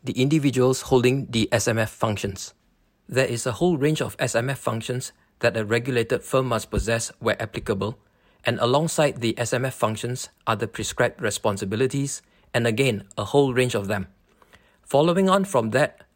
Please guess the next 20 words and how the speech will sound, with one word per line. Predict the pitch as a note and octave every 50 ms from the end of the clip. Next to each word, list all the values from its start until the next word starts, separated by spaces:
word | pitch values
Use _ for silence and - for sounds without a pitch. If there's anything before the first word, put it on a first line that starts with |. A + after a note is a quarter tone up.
| _ -
are | A#2
the | G#2+ A2 G#2
certificated | - - B2 A2+ - A2+ - A#2 - - G#2 - G#2 - -
functions, | D3 D3 D3 - - D3+ D3 C#3+ - - - _ _ _ _ _ _ _ _ _
the | - A#2
certificated | A2 - A#2+ A2 - A2+ - A2+ - - A2 - - - -
activities, | A2+ G2+ - D3 C3 C3+ C3 - C#3 C3+ C#3 - - - _ _ _ _ _ _ _ _ _
the | - A#2 -
overall | - C#3+ C3+ C3+ D#3 D3 D3 D3 D3 C3+
responsibilities, | A#2+ A2 - - - B2+ A#2 - C3+ A#2 A2 A#2 A2 A2 A2 - A#2+ A#2+ A#2+ - - - _ _ _ _ _ _ _ _ -
and | A#2 A2+ G2+
the | G#2+ A2+ - - - -
other | C3 B2 C3 C3+ G#2 - - _ _ -
responsibilities. | - G2+ F#2+ - - G#2 G2+ - G#2+ G2 G#2 G2 G2+ G2 - G2+ F#2 - - - _ _ _ _ _ _ _ _ _ _ _ _ -
Trying | - - D#3+ G3+ G3
to | G#3 F#3
remember | C#3+ B2+ B2 B2+ B2+ C3 D3+ D3 C3+ -
who | - F3 D3
has | A#2+ A#2+ G2 - - -
what | D3 D#3 - -